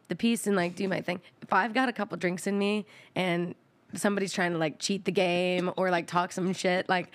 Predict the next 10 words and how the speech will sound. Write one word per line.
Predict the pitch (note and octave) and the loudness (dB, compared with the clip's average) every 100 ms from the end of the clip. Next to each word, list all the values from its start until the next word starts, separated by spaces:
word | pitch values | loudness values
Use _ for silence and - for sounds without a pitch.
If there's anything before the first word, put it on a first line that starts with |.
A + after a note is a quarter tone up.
| - - - | -14 -6 0
I | F#3+ | 2
swear | A#3+ - G#3+ A3+ - | 2 2 2 2 0
I've | G#3 G3+ - | 0 2 2
almost | G3 G3+ G3+ | 2 2 0
been | G3 | -2
thrown | F3+ F3+ F#3 | 0 2 2
out | F3+ | 2
of | F#3 | 2
Lakeside | F3 D#3+ F#3 F#3 | 0 0 0 2
Lounge, | D#3+ D#3 E3 F#3+ | 2 2 0 -2